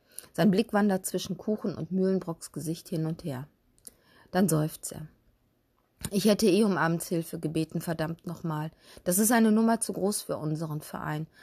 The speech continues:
Und Karl ist tausendmal besser als die blöde“, Mühlenbrock räuspert sich, „als die Kleine, die sie uns letztens geschickt haben. Die hat sogar geweint bei der letzten Obduktion.“ Der Kommissar nickt, nimmt seine breite Pranke von der Tüte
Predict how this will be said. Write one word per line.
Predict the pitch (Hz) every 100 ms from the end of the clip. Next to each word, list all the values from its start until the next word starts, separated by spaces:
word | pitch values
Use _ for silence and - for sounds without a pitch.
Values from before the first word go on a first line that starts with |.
| -
Und | 170 160
Karl | 196 208
ist | 196 -
tausendmal | 202 202 208 185 160
besser | 185 190 196
als | 165 -
die | 170
blöde“, | 143 160 175 190 214 - _ _ _ _ _ _ _ _ _ _ _
Mühlenbrock | 156 151 147 151 -
räuspert | 147 - - -
sich, | - 160 - - - - -
„als | - 240
die | - 285
Kleine, | 220 208 233 233
die | 175 175
sie | 170
uns | 165 -
letztens | 175 175 - 180 -
geschickt | 170 - 185 -
haben. | 147 143 165 151 147 - -
Die | 160
hat | 190
sogar | 180 160
geweint | - 147 170 190 -
bei | 127
der | -
letzten | - 151 - -
Obduktion.“ | - - - - - - - - _ _ _ _ _ _ _ _ - -
Der | 156
Kommissar | 170 147 143 - 147
nickt, | 147 180 - - - _
nimmt | 160 143
seine | 156 139 151
breite | - 147 139 151
Pranke | - 156 160 180
von | - 170
der | 160 156
Tüte | - 165 185